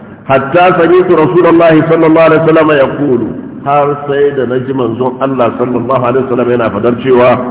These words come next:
"Ar-ru'ya as-salihah min Allah."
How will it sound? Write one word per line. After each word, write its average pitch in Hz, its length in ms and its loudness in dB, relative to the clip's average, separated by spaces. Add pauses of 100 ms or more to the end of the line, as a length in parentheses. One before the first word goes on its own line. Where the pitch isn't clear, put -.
(480)
"Ar-ru'ya 156 640 2
as-salihah 156 720 2
min 147 220 2
Allah." 123 420 0